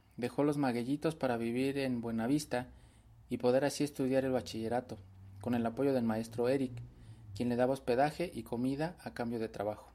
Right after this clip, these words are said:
Cuando Saúl hizo las pruebas de ingreso a la normal, también realizó el examen para la licenciatura en Desarrollo Regional en la Universidad Autónoma de Guerrero.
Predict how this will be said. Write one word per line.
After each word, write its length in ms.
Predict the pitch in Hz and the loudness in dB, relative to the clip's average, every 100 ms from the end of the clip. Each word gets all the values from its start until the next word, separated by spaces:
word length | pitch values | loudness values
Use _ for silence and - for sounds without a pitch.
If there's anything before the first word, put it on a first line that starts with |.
| - - - - - - _ _ _ _ - _ _ - | -20 -20 -20 -20 -20 -20 _ _ _ _ -20 _ _ -6
Cuando 240 | 123 131 | 0 2
Saúl 460 | 127 143 156 175 202 | 2 4 6 6 4
hizo 220 | 170 160 | 0 2
las 160 | 156 139 | 4 2
pruebas 360 | - 143 151 123 | 2 2 2 2
de 60 | |
ingreso 340 | 120 120 127 127 | 0 2 2 2
a 40 | |
la 100 | 127 | 4
normal, 480 | 131 139 147 151 156 - _ | 4 4 4 4 0 -14 _
también 320 | - 123 135 | -2 0 2
realizó 640 | 143 139 117 113 135 143 - | 2 2 0 -2 0 0 0
el 160 | 117 | -2
examen 400 | 113 - 131 139 | -2 -2 -2 -2
para 260 | 135 117 113 | -2 -2 -2
la 120 | 113 | -4
licenciatura 880 | 113 113 113 113 113 - 143 156 - - - - - - - | -6 -10 -8 -6 -6 0 2 2 -2 -10 -20 -20 -20 -12 0
en 120 | 131 | 2
Desarrollo 520 | 123 131 127 139 147 | 2 2 2 4 4
Regional 580 | 127 - 117 131 143 147 - - | 2 0 0 2 2 -2 -12 -12
en 80 | 113 | -4
la 80 | 113 | 0
Universidad 480 | 117 113 113 123 127 | 0 0 0 2 2
Autónoma 460 | 123 113 113 110 | 2 -2 -2 -2
de 80 | 110 | -2
Guerrero. 320 | 113 127 135 | 2 2 2